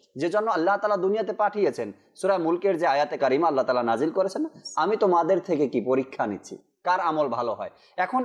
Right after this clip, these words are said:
এই প্রয়োজনকে দেখতে গিয়ে, প্রয়োজনকে মিটাতে গিয়ে আমরা কি করলাম? আমার আসল উদ্দেশ্য যেটা,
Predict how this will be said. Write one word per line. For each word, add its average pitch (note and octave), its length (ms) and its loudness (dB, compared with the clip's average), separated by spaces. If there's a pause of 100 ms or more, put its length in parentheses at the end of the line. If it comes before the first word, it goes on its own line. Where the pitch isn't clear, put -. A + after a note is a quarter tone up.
এই A#3 120 2
প্রয়োজনকে A#3+ 720 0
দেখতে G#3 360 0
গিয়ে, G#2 460 -8 (180)
প্রয়োজনকে A#3+ 540 0
মিটাতে G3+ 400 2
গিয়ে F#3+ 260 2
আমরা F3 200 0
কি G3 140 -4
করলাম? G#3+ 360 -2 (100)
আমার E3+ 220 0
আসল D#3 340 0
উদ্দেশ্য C#3+ 420 0
যেটা, C3+ 260 0